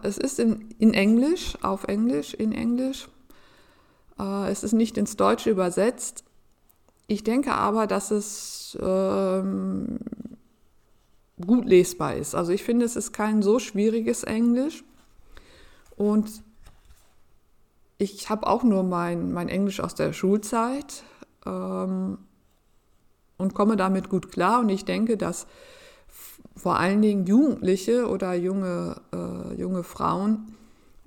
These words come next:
ähm, das gut lesen werden können, die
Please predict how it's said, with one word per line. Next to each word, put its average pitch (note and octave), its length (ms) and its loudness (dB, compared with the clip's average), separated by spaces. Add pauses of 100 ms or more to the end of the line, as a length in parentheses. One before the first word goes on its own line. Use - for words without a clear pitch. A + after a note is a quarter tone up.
(120)
ähm, F3 320 -4
das E3+ 220 -4
gut G3 180 4
lesen E3+ 380 4
werden C#3+ 260 -2
können, D3 440 -8 (320)
die D#3+ 340 -6